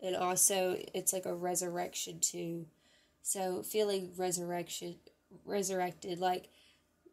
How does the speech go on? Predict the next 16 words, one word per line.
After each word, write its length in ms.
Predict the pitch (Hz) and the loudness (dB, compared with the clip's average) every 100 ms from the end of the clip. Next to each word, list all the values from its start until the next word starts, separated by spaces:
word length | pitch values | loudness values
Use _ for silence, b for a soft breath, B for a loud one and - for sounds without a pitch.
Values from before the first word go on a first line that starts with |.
| _ - | _ 0
spring 480 | - - 262 285 | 0 0 -4 -4
really 400 | 220 262 262 254 | -2 -2 0 2
is 220 | 214 220 - | 2 2 0
the 80 | |
time 440 | 190 190 190 196 185 | -2 0 0 0 0
of 220 | 180 170 | -2 -2
the 80 | 175 | 4
sun 320 | - 185 180 | 4 4 -2
being 320 | 165 165 165 | -2 -2 -2
resurrected. 760 | 180 - - 185 175 - - - | -6 -4 -2 -2 -2 -6 -12 -10
You 140 | 196 180 | -2 0
know, 360 | 175 175 170 | 2 0 -2
the 140 | 170 165 | -2 -2
warmth 400 | 175 180 170 180 | 0 -2 -2 -4
is 160 | 165 | -6
back. 460 | - 170 170 170 | -4 -6 -4 -6